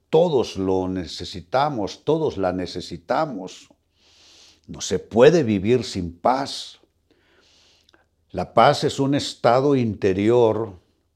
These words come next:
que trae serenidad, trae estabilidad.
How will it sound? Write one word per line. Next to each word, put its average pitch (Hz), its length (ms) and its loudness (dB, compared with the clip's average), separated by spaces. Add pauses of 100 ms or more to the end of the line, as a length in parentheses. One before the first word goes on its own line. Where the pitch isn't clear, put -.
(720)
que 101 120 0
trae 113 760 2
serenidad, 101 1200 2 (1500)
trae 107 880 4 (500)
estabilidad. 104 1300 2